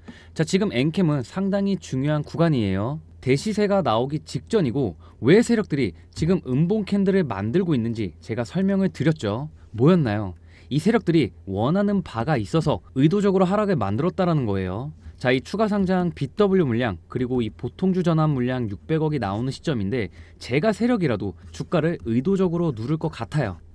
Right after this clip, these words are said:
왜? 이 육백억 물량을 당연히 최대한 낮은 가격에서 이 소화를 하고 싶어 하겠죠. 이 물량을 소화를 하고 주가를 끌어올리는 게 맞습니다. 자, 주식은 수학이 아니에요.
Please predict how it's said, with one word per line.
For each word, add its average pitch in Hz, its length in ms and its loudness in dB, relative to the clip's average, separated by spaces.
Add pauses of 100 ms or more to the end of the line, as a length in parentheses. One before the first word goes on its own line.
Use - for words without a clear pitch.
왜? 131 300 2 (460)
이 156 160 2
육백억 202 460 2
물량을 120 440 0 (100)
당연히 151 480 -2
최대한 226 520 0 (160)
낮은 107 360 -2
가격에서 104 680 -6 (300)
이 95 80 -6
소화를 180 400 0
하고 160 200 -2
싶어 147 280 -6
하겠죠. 104 480 -6 (400)
이 147 100 6
물량을 139 380 2
소화를 196 400 0
하고 190 340 2 (220)
주가를 151 400 -2
끌어올리는 175 840 2
게 165 100 -2
맞습니다. 98 640 -4 (420)
자, 113 120 -4
주식은 180 460 0
수학이 190 520 -2
아니에요. 101 640 -4